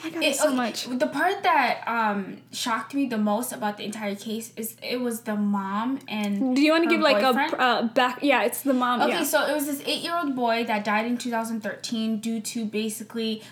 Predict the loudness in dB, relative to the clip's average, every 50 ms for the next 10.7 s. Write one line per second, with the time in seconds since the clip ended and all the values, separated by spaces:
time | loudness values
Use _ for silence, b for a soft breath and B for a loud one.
0 | B -2 0 0 0 0 -2 -4 -4 -4 -4 -4 -6 -6 -4 -4 -2 0 0 0
1 | -2 B B B B B _ -10 -6 -4 -2 -2 0 0 0 0 -2 -2 B B
2 | B -20 _ -14 -10 -6 -4 -2 -2 -2 -2 0 2 2 2 4 4 2 2 2
3 | 0 -2 -4 -4 -4 0 0 2 2 2 2 2 2 2 2 0 -2 -4 -6 -6
4 | -4 -2 0 2 2 2 0 -2 -4 -2 -2 -2 -2 -2 -4 -10 -18 B B B
5 | B B B -2 0 2 2 2 2 0 -2 -4 -4 B B B B -6 -2 0
6 | 0 0 0 0 0 0 -2 -2 -2 -2 -2 0 0 2 2 0 0 -2 -4 -8
7 | -8 -6 -2 0 0 0 0 -2 -4 -4 -4 -4 -4 -6 -12 B B B B -20
8 | _ -18 -12 -8 -4 -2 0 0 0 0 -2 -2 -2 -2 -2 0 0 -2 -2 -2
9 | -2 -2 -4 -4 -4 -4 -2 -2 -2 -2 -2 0 0 2 2 2 0 0 -2 -2
10 | -4 -4 -4 -4 -6 -8 -8 -8 -8 -8 -8 -10 -14 -16